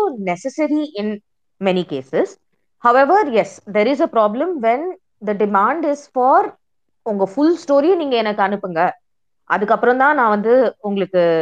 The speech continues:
அஹ், அஹ், பெர்மிஷன் கொடுப்பேன்" அப்படிங்கிற கேள்வி வரும்போது, uh, I think there is a, uh, problem between, um,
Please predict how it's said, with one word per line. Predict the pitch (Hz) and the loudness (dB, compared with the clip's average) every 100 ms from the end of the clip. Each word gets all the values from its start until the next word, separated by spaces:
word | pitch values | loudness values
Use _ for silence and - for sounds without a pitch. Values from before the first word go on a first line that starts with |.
| 156 170 | -2 -4
அஹ், | 151 147 147 143 - | -2 -2 -2 -4 -6
அஹ், | 165 147 143 143 | -4 -2 -2 0
பெர்மிஷன் | 180 185 185 170 | 0 0 -2 -8
கொடுப்பேன்" | 160 156 175 180 | -6 -2 0 0
அப்படிங்கிற | 165 165 240 302 320 330 311 277 - _ _ - | -2 -2 -4 -2 0 4 4 4 -2 _ _ 0
கேள்வி | 240 240 247 | 2 2 2
வரும்போது, | 202 190 190 190 269 403 330 - | 2 2 0 2 2 2 0 0
uh, | 202 196 190 180 | 0 2 2 0
I | 220 | -2
think | 262 269 | -4 -4
there | 208 | -2
is | 214 214 | -2 0
a, | 247 277 262 - _ | 0 2 0 -4 _
uh, | 185 175 170 | -2 -2 0
problem | 196 185 220 262 | 0 0 -2 -4
between, | 220 214 247 302 - _ _ _ _ _ | -6 -8 -10 -10 -14 _ _ _ _ _
um, | 170 165 160 | -4 -2 -2